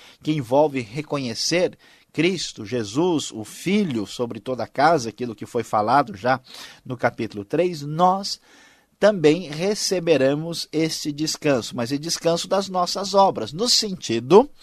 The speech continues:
em que as nossas obras não podem nos salvar, não podem ser entendidas como meritórias. Está na hora de parar de pensar, para esse contexto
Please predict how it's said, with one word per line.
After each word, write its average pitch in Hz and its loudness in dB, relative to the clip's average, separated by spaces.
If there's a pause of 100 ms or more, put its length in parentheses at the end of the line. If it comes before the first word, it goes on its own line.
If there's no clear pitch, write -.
(300)
em 143 -2
que 151 2
as 135 2
nossas 175 4
obras 151 2
não 190 0 (300)
podem 151 6
nos 147 -6
salvar, 127 4 (540)
não 170 0
podem 139 2 (200)
ser - 0
entendidas 165 -4
como 147 -6
meritórias. 147 4
Está 151 0
na 143 2
hora 160 4
de 151 -4
parar 165 4
de 143 -12
pensar, 131 0
para 127 -2
esse 135 -4
contexto 147 0